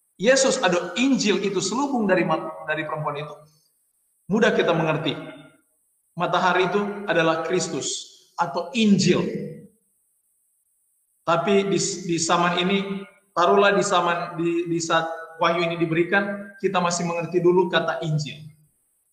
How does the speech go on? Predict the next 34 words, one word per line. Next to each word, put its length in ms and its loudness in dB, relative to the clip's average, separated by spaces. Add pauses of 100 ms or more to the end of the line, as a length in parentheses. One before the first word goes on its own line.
(180)
Jangan 240 0
dulu 160 4
langsung 320 0
ke 80 -6
Kristus. 640 -8 (680)
Karena 240 -2
kita 160 2
masih 240 2
me-, 160 2
eh, 340 0 (140)
menerangkan 480 2
simbolnya. 640 0 (400)
Yohanes 320 2
pasal 240 2
delapan 280 2
ayat 80 -6
dua 120 -2
belas 160 2
juga 160 -4
Yesus 240 -4
sendiri 400 -8
katakan, 480 -4
"Akulah 240 -2
terang 240 -4
dunia." 240 -4 (800)
Jadi, 480 2 (720)
matahari 960 2
yang 160 2
ada 160 2
di 80 0
kepala 400 0
perempuan 480 -4 (240)
melambangkan 560 -4
Injil, 480 -4